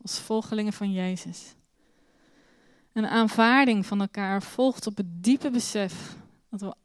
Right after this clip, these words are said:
allemaal onderweg zijn op dezelfde weg. En dat we allemaal op een of andere manier beperkt zicht kunnen hebben. Dat maakt dat we elkaar nodig hebben. Met feedback helpen we elkaar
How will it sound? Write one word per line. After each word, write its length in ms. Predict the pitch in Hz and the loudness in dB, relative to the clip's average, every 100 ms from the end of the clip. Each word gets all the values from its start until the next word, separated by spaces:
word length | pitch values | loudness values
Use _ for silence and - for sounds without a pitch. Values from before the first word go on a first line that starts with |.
| - | 4
allemaal 540 | 233 254 269 254 247 | 8 10 8 6 6
onderweg 480 | 240 233 214 214 - | 4 4 4 0 -2
zijn 220 | - 214 | -8 -8
op 120 | 208 | -8
dezelfde 500 | - 196 202 202 - | -8 -6 -4 -4 -4
weg. 340 | 190 196 - - - _ _ _ _ _ _ _ _ | -4 -4 -6 -14 -20 _ _ _ _ _ _ _ _
En 60 | 214 | -2
dat 120 | 208 | -2
we 120 | 196 - | -2 -2
allemaal 580 | - 247 277 254 254 | 2 4 4 2 2
op 100 | 214 214 | -2 -4
een 240 | - 247 | 0 4
of 120 | 277 | 4
andere 280 | 254 240 226 | 6 6 6
manier 520 | 220 214 202 196 214 226 - _ _ | 4 4 4 0 -2 -4 -12 _ _
beperkt 480 | - 202 - 220 220 | -10 -8 -4 -2 -2
zicht 280 | - 214 - | -6 -8 -8
kunnen 240 | - 196 | -8 -6
hebben. 320 | 175 185 185 190 - _ _ _ _ _ _ _ _ _ _ | -4 -4 -6 -10 -16 _ _ _ _ _ _ _ _ _ _
Dat 160 | 220 | -4
maakt 380 | 226 226 233 226 | 2 2 2 0
dat 160 | 196 - | -6 -10
we 60 | |
elkaar 240 | 196 - 190 | -10 -6 -4
nodig 400 | 190 190 196 - | -2 0 -2 -6
hebben. 280 | - 180 180 - - - _ _ _ _ _ _ _ _ _ _ _ _ _ _ _ _ _ _ _ - | -10 -10 -12 -18 -20 -20 _ _ _ _ _ _ _ _ _ _ _ _ _ _ _ _ _ _ _ -6
Met 180 | 220 226 | -2 -2
feedback 500 | - 254 214 240 226 | 4 4 4 2 2
helpen 440 | 196 208 285 254 | 0 2 2 0
we 60 | 220 | -2
elkaar 580 | 190 185 - 175 175 | -2 -4 -8 -8 -8